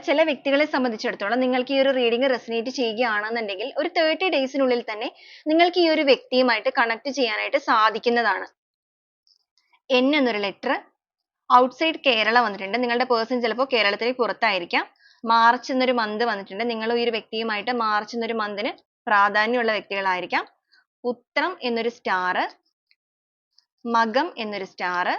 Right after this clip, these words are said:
സെപ്റ്റംബർ എന്നൊരു മന്ത് വന്നിട്ടുണ്ട്. ഉത്രം നമുക്ക് again വന്നിട്ടുണ്ട്, രണ്ട് പ്രാവശ്യം റിപ്പീറ്റ് ചെയ്ത് വന്നിട്ടുണ്ട്. അപ്പൊ ഇതൊക്കെയാണ് നമ്മുടെ ക്ലൂസ് ആയിട്ട് കിട്ടിയിരിക്കുന്നത്. അപ്പൊ ഈ ഒരു ക്ലൂസും ഞാൻ ഈ പറഞ്ഞതുപോലെ ഇതിന്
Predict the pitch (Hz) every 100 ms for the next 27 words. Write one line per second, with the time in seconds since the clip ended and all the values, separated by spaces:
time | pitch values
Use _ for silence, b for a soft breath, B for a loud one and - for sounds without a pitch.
0 | - _ _ _ _ _ _ _ _ 262
1 | 233 _ - 262 254 302 - _ - _
2 | _ _ _ _ _ _ _ _ 208 214
3 | 233 302 - 202 190 196 240 190 180 170
4 | 226 214 240 - 311 269 240 240 202 196
5 | 233 226 180 175 180 190 214 254 202 240
6 | 196 185 190 190 196 190 170 175 170 277
7 | 277 262 269 320 302 285 269 262 269 254
8 | 254 262 277 220 196 190 190 185 185 226
9 | - _ b b b 311 302 302 285 269
10 | 262 392 294 269 254 233 226 220 226 240
11 | 226